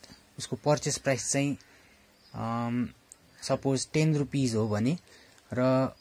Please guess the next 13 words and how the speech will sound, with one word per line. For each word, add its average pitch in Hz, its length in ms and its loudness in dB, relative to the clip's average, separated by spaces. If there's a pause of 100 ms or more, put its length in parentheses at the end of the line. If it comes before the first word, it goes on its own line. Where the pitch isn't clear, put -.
(120)
उसले 147 220 0
सेल्स 160 380 2
भ्यालु 117 280 2
चाहिँ 135 460 0 (140)
पन्ध्र 139 220 0
रुपियाँ, 113 320 -2 (420)
जुन 127 140 2
चाहिँ 135 160 0
उसले 131 160 2
फिफ्टिन 156 360 -2
रुपिजमा 139 420 0
चाहिँ 143 180 0
उसले 135 300 2